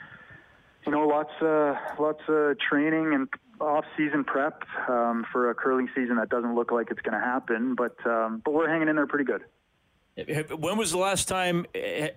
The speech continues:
Speaker 2: eh, like, you've been on the ice? Have you been able to throw or do anything?
Speaker 1: No, the last time we curled was our, uh, last game at the Brier, the three four game that we lost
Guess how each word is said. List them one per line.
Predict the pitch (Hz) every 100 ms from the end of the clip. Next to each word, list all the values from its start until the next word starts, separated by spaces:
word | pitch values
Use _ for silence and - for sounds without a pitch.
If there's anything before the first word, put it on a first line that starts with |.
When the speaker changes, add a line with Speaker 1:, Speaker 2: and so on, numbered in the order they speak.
| -
Speaker 2:
eh, | 147 -
like, | 160 143
you've | 147
been | 156
on | 147
the | 135
ice? | 147 120
Have | 120
you | 135
been | 143
able | 143 143
to | 127 -
throw | - 131 147
or | 170
do | 135 127
anything? | 156 - 220 - _ - -
Speaker 1:
No, | 143 165 170 131
the | 127
last | 123 147 151
time | 147 160
we | 151
curled | 143 151 151 156 135
was | 131
our, | 127 127 120 113 110 - 120 117
uh, |
last | 123 131 -
game | 135 131
at |
the | 123
Brier, | 123 120 113 107
the | 107
three | - 127
four | 123 127 123
game | 120
that | 117
we | 113
lost | 113 117